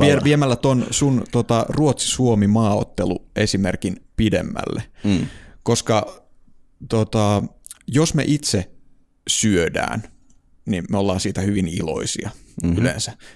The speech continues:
Speaker 1: Mutta jos karhu yrittää syödä meidät, niin me ei olla iloisia siitä, että karhu saa ruokaa, vaan me tehdä-, me ollaan kauhuissamme ja tehdään kaikkemme, että, että me, tota, ö,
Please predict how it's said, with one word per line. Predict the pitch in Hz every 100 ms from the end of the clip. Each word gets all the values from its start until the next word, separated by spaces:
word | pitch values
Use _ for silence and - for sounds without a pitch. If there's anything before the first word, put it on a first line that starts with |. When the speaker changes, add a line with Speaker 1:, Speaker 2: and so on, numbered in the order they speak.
| -
Speaker 1:
Mutta | 151 202 - 113
jos | 147 151
karhu | - 185 156 117 98 - - -
yrittää | 110 107 - 98
syödä | - 135 117 98
meidät, | 98 104 104 - - - - _ _ _ _ -
niin | 113
me | 135
ei | 147
olla | 135 120
iloisia | 151 127 110 - -
siitä, | 117 110 -
että | - -
karhu | - 135 110 -
saa | - 85
ruokaa, | 104 107 - - - -
vaan | 104
me | 101
tehdä-, | 120 117 -
me | 117
ollaan | 113 107
kauhuissamme | - 151 110 92 98 101 95
ja | 95
tehdään | 113 101 101
kaikkemme, | 139 120 - - 87 92 - - - -
että, | 131 - 123 - - - -
että | 131 127 107
me, | 104
tota, | 101 107 - 104 104 - _ _ - - - _
ö, | 208 143 98 -